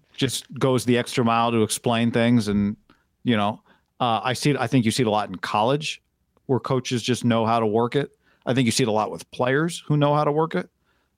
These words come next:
Um, I don't think California has the politicians corner the market on that.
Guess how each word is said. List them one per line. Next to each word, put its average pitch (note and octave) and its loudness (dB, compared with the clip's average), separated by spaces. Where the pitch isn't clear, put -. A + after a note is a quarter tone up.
Um, G2+ -4
I B2+ 0
don't C3+ 0
think B2+ -4
California C3 -2
has C3+ 2
the B2+ 2
politicians B2+ 0
corner C3+ 2
the B2 2
market A#2+ 2
on D3+ 0
that. E3+ 0